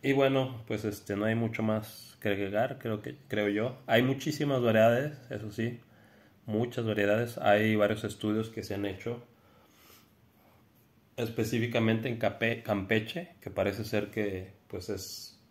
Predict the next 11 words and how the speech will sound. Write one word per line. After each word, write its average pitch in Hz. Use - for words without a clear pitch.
nativa 104
de 107
esa 104
zona. 120
Obviamente 104
por 101
eso 101
también 98
el 104
nombre 101
científico, 107